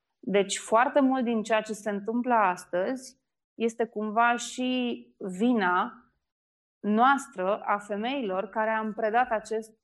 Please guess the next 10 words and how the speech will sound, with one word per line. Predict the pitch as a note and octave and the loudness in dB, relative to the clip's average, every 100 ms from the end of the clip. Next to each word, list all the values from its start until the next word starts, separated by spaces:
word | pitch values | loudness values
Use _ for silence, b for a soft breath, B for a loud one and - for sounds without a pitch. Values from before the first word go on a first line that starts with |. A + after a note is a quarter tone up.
| _ _ _ _ | _ _ _ _
proces | - G3+ G3 A3+ A3+ | -10 -10 -6 -6 -4
natural | G#3+ G3 F#3 F#3+ G3 | -6 -6 -4 -2 -2
și | G3+ G3+ | -4 -10
firesc | - F3+ F3+ G#3+ - - _ _ _ _ _ _ _ _ | -6 -2 0 -2 -6 -18 _ _ _ _ _ _ _ _
unui | B3 C4 C4 | 0 2 2
sistem. | C4 B3 A3+ F3+ D#3+ - _ _ _ _ _ _ _ _ _ C4+ B3+ B3+ B3 - - - A#3+ A#3+ | -2 -2 0 0 -2 -12 _ _ _ _ _ _ _ _ _ -6 -2 0 -2 -8 -20 -8 -4 0
Pentru | D4+ E4+ F4 | 4 4 6
motivul | D#4+ C#4 D#4+ D#4 D#4+ | 6 4 4 4 2
că | D4+ B3+ B3 A#3+ A#3 - _ | 4 6 6 4 0 -10 _
toți | - D4 E4 E3+ - - - | 0 2 2 -2 -8 -16 -18